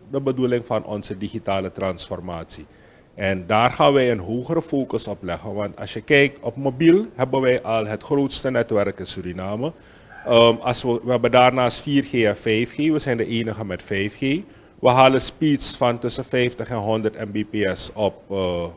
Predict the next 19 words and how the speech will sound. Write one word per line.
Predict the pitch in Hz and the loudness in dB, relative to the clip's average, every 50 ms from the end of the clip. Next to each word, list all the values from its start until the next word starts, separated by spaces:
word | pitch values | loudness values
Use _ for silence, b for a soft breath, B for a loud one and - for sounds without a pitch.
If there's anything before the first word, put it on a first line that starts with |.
| - - - | -20 -16 -12
ehm, | - 92 87 85 85 82 80 78 78 78 - | -8 -8 -6 -6 -6 -8 -10 -12 -14 -18 -16
op | - 87 90 - | -14 -14 -14 -14
vier | _ - 143 135 135 | _ 0 2 2 2
G. | 127 - 160 147 151 170 170 B B B B B B | 2 2 2 4 4 2 0 B B B B B B
We | - 113 | 2 4
halen | 117 110 107 117 117 117 117 120 120 117 - - - 110 104 | 4 4 6 6 4 6 6 4 4 2 0 -6 -8 -6 2
bijna | 107 120 120 127 127 127 117 98 | 4 6 6 6 4 2 0 2
duizend, | - 120 123 123 123 123 - 131 123 123 113 - - | 4 6 6 6 6 2 0 -2 -2 -4 -6 -12 -12
eh, | - 110 113 110 110 - - 113 104 107 | -10 -6 -6 -4 -6 -6 -6 -8 -8 -6
Mbps | 107 104 104 - 104 101 98 95 92 - - | -8 -8 -6 -6 -6 -4 -4 -6 -8 -10 -14
op, | - 101 90 - _ _ - | -14 -14 -16 -16 _ _ -12
eh, | 92 90 95 | -12 -12 -10
vijf | - - 143 143 147 139 - | -6 -2 0 0 0 0 -2
G. | - 151 143 139 143 143 b b b b b b b b | -4 -4 -4 -4 -4 -6 b b b b b b b b
Dus | - 143 135 - - - | -2 -2 -2 -2 -6 -8
uiteindelijk | - 139 143 - 151 160 180 202 214 214 214 214 208 202 - 160 | -6 -6 -6 -4 -2 -4 -2 -2 -2 0 0 0 0 -2 -6 -8
moet | 156 165 156 156 | -6 -6 -6 -2
je, | - 151 143 131 107 - _ _ - | -2 -2 -2 -2 -4 -8 _ _ -6
eh, | 127 123 123 123 120 | -4 -2 0 0 0